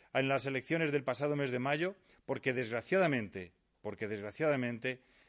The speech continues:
se ha tenido que ver contrastada con una actitud leal hasta el punto que hemos hecho posible un pacto para la reconstrucción de Castilla y León, en donde estaremos vigilantes, como lo estamos constantemente, para su cumplimiento.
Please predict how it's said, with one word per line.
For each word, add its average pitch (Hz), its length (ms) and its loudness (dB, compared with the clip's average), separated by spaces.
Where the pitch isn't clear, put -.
se - 200 2
ha 151 100 4
tenido 131 340 0
que 113 140 0
ver 123 180 0
contrastada 117 760 0
con 123 120 -4
una 131 120 0
actitud 131 360 0
leal 143 300 8
hasta 160 200 2
el 147 100 2
punto 127 400 0
que 143 100 0
hemos 147 160 -2
hecho 165 220 -2
posible 170 440 0
un 156 200 2
pacto 135 380 0
para 113 160 -2
la 110 80 0
reconstrucción 117 600 -6
de 165 60 -6
Castilla 143 320 0
y 127 40 2
León, 117 320 -4
en 120 120 -2
donde 117 460 0
estaremos 131 580 0
vigilantes, 117 840 0
como 110 240 -6
lo 101 60 -10
estamos 143 360 -2
constantemente, 120 880 -4
para 123 200 2
su 123 120 -6
cumplimiento. 117 680 -2